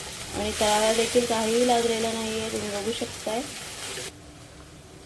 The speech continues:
चार पाकळ्या लसणाच्या ठेचून घेतलेल्या आहेत.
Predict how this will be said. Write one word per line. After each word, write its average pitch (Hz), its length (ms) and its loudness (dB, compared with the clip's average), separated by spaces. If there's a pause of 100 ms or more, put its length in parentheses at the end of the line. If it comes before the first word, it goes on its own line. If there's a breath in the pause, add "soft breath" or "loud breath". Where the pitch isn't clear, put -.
(680)
चार 220 200 2
पाकळ्या 247 340 0
लसणाच्या 240 460 -2
ठेचून 233 480 -6
घेतलेल्या 233 440 0
आहेत. 233 360 -6